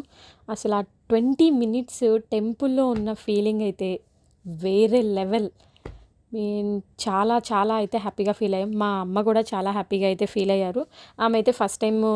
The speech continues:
తీసుకొచ్చాను నేను ఇస్కాన్ టెంపుల్‌కి అయితే. So, అట్లా మాకు హారతి అంతా ఇచ్చేశారు. హారతి ఇచ్చేసిన తర్వాత కరెక్ట్‌గా వన్ ఓ క్లాక్ అయితే టెంపుల్ని అయితే వాళ్ళు క్లోజ్ చేయడం అయితే జరిగింది. So, క్లోజ్ అయిపోయింది కాబట్టి ఇంకా మేము అట్లా అయితే ప్రసాదం తినేసి అయితే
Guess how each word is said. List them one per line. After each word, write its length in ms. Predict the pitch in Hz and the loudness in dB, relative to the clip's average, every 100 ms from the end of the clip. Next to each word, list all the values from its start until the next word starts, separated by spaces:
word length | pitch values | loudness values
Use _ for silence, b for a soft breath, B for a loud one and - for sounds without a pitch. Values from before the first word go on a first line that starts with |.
| 208 | 0
తీసుకొచ్చాను 540 | 202 - 208 - 190 | -2 -2 -6 -4 -6
నేను 220 | 185 190 247 | -4 -2 0
ఇస్కాన్ 380 | 208 - 202 202 | -2 -2 -4 -2
టెంపుల్‌కి 360 | 190 190 180 | -4 -4 -4
అయితే. 180 | 180 240 320 B B B B | -4 -4 -6 B B B B
So, 100 | - 254 | 2 2
అట్లా 300 | 226 240 240 | 4 2 2
మాకు 340 | 240 233 240 233 | 2 2 0 2
హారతి 440 | 220 202 220 233 220 | 2 2 2 2 0
అంతా 220 | 196 220 | 0 -2
ఇచ్చేశారు. 600 | 202 - 208 208 196 226 | -2 -2 -2 -2 -2 0
హారతి 360 | 240 208 208 214 | -2 -2 -2 -4
ఇచ్చేసిన 400 | - 214 - 208 | -4 -6 -4 -4
తర్వాత 400 | 202 196 196 277 320 _ _ | -2 -2 -2 -4 -8 _ _
కరెక్ట్‌గా 520 | 247 247 - - 311 311 b b b b | -2 -2 -2 0 2 2 b b b b
వన్ 280 | 196 214 226 | 0 2 2
ఓ 60 | 285 | 0
క్లాక్ 360 | 285 262 254 247 | 2 0 0 -2
అయితే 280 | 220 - 226 226 | -2 -2 -2 -2
టెంపుల్ని 440 | 214 202 240 226 202 | -4 0 0 0 -2
అయితే 160 | 226 | -2
వాళ్ళు 280 | 226 202 226 269 | -2 0 -2 0
క్లోజ్ 280 | 233 208 - | 2 2 0
చేయడం 260 | 220 190 185 | -4 -4 -6
అయితే 180 | 175 277 | -6 -4
జరిగింది. 480 | 233 190 165 170 - B B B B B | -2 -4 -6 -10 -14 B B B B B
So, 140 | - 233 220 214 220 _ _ | -2 2 4 2 -2 _ _
క్లోజ్ 220 | - 214 214 | -4 -2 -2
అయిపోయింది 340 | 233 240 226 | 0 0 0
కాబట్టి 440 | 220 208 202 196 277 | 0 0 0 0 0
ఇంకా 220 | 254 233 | 0 0
మేము 200 | 208 208 | 0 0
అట్లా 220 | 196 214 208 | -2 0 0
అయితే 220 | 196 247 | 2 2
ప్రసాదం 420 | 269 220 - 214 233 | 2 0 -2 0 0
తినేసి 320 | 208 196 196 | 0 0 -2
అయితే 160 | 190 | -4